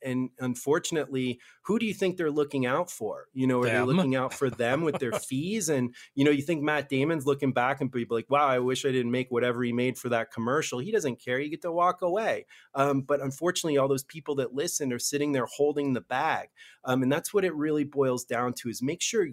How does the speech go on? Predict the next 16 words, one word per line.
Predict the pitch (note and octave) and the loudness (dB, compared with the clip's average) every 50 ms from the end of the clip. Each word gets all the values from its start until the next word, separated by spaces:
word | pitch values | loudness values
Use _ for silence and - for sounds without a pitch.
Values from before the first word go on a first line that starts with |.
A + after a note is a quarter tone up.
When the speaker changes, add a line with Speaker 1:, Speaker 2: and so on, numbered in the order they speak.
| G#2 G#2+ | -6 -8
Speaker 1:
you | A2+ C3 E3 F#3 F3+ D#3+ | -4 -2 2 2 4 4
understand | C#3+ C3 B2 A#2+ - - - B2 A#2 A2+ A#2 | 4 2 0 -2 -4 -4 -4 -4 -4 -4 -4
what | A#2 G#2+ - | -6 -8 -10
you're | A#2 A#2 | -12 -14
getting | A2 - A#2+ A2+ A2 A2 A2+ | -8 -6 -4 -4 -4 -4 -4
into. | A2 G#2+ G#2 - - A2+ G#2 | -6 -6 -8 -10 -12 -14 -12
Make | G#2 B2 E3 - | -10 -10 -8 -8
sure | - - A#3+ A3+ G3 D3+ A#2+ G#2+ G#2+ | -6 -2 0 0 -2 -2 -6 -8 0
you're | A#2 C3+ D3+ D#3+ | 2 4 4 4
educated. | D3 B2+ A#2 - A#2+ - - - A#2+ G#2 G#2 G#2 _ _ | 4 2 0 -2 -8 -12 -10 -12 -10 -10 -10 -14 _ _
Don't | - F3 G#3 A3 - | 0 0 0 0 0
just | - - G#3 - - - A2 | 2 2 2 2 0 -4 -6
listen | A2 A#2+ C3 C#3+ C#3 - D3+ C3 A#2 | -2 0 0 0 2 0 0 0 -2
to | A2+ | -2
people | - - - C3+ C3 - A#2+ A2+ | -6 -8 -8 -8 -2 -2 -2 -2
talk. | - - - A#2 A#2 C#3 E3+ E3 - | -2 0 2 4 4 4 4 0 -4